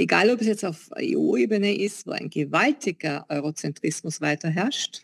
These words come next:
also vielleicht nur in, o-, oder eben in den U S A, wo ich jetzt schon länger nicht mehr war, vor fünf, sechs Jahren das letzte Mal, aber ich glaube, die U S A sind neuerlich, wie so oft in ihrer Geschichte, sehr, sehr mit sich selbst beschäftigt. Ja, wie, wie, wie,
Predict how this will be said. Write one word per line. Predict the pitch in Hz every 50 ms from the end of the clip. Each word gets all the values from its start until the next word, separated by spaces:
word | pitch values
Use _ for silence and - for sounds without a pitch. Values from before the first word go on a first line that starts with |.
| - -
also | - 156 160 156 147
vielleicht | - - 165 165 160 -
nur | 170 165
in, | 165 - - - - -
o-, | - - 175 165
oder | 156 - 175 196
eben | 196 185 175 185
in | 175
den | 175 175 -
U | - 170
S | 165 165 165 -
A, | - 147 143 160 180 190 190 180
wo | - - - -
ich | - - - -
jetzt | - - - -
schon | 165 151
länger | 151 156 160 165
nicht | 160 160 151 - -
mehr | - 143 135
war, | 151 156 165 170
vor | 165 - -
fünf, | - - 170 -
sechs | - 170 156
Jahren | - 160 160 175
das | 185 165
letzte | 170 165 160 - - 170
Mal, | 170 165 170 175 170 - - - - - - - _ - - -
aber | - -
ich | - -
glaube, | - - 151 -
die | - - 160 -
U | -
S | 165 151 -
A | - 160 165 170
sind | 160 - 170 156 -
neuerlich, | 156 156 156 156 165 170 190 214 208 180 165 175 214 202 - -
wie | 170
so | 160 - - -
oft | - 156 - -
in | 175
ihrer | 175 165 170
Geschichte, | 156 160 165 160 - 180 165 - - - 175
sehr, | 151 - 160 156 156
sehr | 151 165 165 160
mit | 165 170 175 165
sich | - - 151 -
selbst | - 208 220 226 - -
beschäftigt. | - 175 - - - - - - - - - - _ -
Ja, | 160 151 147
wie, | 156 147 143
wie, | 160 156 156
wie, | 156 156 -